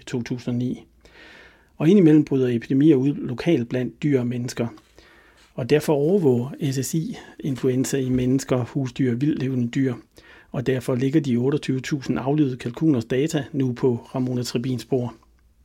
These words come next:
Smittevejen er ikke detaljeret kortlagt, men vilde vandfugle menes at være direkte eller indirekte smittekilder til fugleinfluenza. Ved det store udbrud sidste vinter fandt man døde svømmeænder, gæs og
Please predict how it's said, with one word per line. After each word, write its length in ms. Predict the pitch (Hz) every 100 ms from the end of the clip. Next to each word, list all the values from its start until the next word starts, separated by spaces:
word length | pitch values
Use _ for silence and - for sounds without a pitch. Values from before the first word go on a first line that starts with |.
| _ _ _ _ _ _ _ - - - - _ _ _ _
Smittevejen 540 | - 160 185 143 131 127
er 80 |
ikke 340 | 123 135 160 135
detaljeret 520 | 143 127 131 147 131
kortlagt, 580 | - 135 139 123 120 -
men 500 | 151 127 123 135 131
vilde 260 | 156 196
vandfugle 520 | 160 120 123 147 135 139
menes 420 | 127 123 135 -
at 80 | 120
være 100 | 117
direkte 600 | - 165 127 127 123 135
eller 180 | 117 -
indirekte 580 | 151 165 147 123 117 127
smittekilder 640 | - 127 127 - 123 120
til 320 | - 127 113 -
fugleinfluenza. 800 | - 123 123 117 135 120 110 120 - _ _ _ _ - - - - - - _ _
Ved 80 | -
det 120 | 123
store 280 | 117 151 156
udbrud 400 | 139 156 147 120
sidste 360 | 117 185 202 151
vinter 260 | 127 117
fandt 340 | 123 - 123 123
man 160 | 127
døde 280 | 120 127 131
svømmeænder, 540 | 131 151 170 151 120 127
gæs 460 | - 131 131 -
og 220 | 147 131